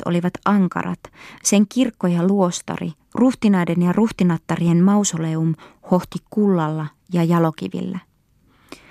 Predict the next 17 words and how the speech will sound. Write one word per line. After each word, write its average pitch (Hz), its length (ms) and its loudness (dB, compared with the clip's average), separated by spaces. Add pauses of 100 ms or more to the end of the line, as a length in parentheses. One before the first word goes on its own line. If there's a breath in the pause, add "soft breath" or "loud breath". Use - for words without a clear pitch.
(720 loud breath)
Christine 202 500 2
de 185 80 0
Pisanin 196 600 0
mielestä 175 580 0 (300 loud breath)
tämä 202 280 2
kirkko 240 420 -2
oli 185 200 2
moitteettoman 190 920 0
kaunis. 165 600 -4 (600 loud breath)
Mézières 208 680 2
opiskeli 185 520 0
luostarissa 185 580 0
maallikkona, 190 760 0 (420 loud breath)
osallistui 208 600 0
munkkien 190 580 2
ankaraan 160 540 0
elämään, 170 580 0